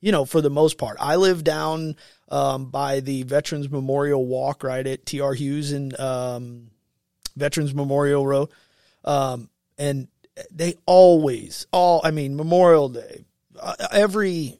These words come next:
every holiday that is celebrating or recognizing, uh, the veteran community at all, there's always a whole thing, and that place is packed, and, you know, the police have to run traffic and everything. So it's like, it, from my lens,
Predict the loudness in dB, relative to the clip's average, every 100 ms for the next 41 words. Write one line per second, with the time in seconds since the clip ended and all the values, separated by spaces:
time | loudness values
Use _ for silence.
0 | -2 0 0 0 0 -2 -4 -8 -4 0
1 | 2 0 -2 -4 -4 -6 -8 -10 -4 -2
2 | -2 -4 -4 -4 -4 -8 -12 -18 _ -6
3 | -4 -4 -8 -14 _ _ -8 -6 -6 -8
4 | -10 -10 -12 -12 -16 -20 _ _ -20 -20
5 | -20 -8 -8 -6 -8 -6 -6 -6 -6 -4
6 | -4 -6 -10 _ _ _ -2 -2 -2 6
7 | 10 10 8 6 0 -2 -4 -2 -4 -4
8 | -8 -8 -4 -2 -2 -8 -10 -8 -4 -2
9 | -4 -6 -14 -14 -16 -6 -2 2 2 0
10 | -6 -6 -4 -2 -4 -2 -6 -6 -16 _
11 | _ _ _ -4 -4 -2 -2 -2 -2 -2
12 | -2 -4 -6 -12 -14 -10 -4 -2 -2 0
13 | -2 -2 -8 -8 -4 -2 0 0 4 6
14 | 6 4 -4 -6 -10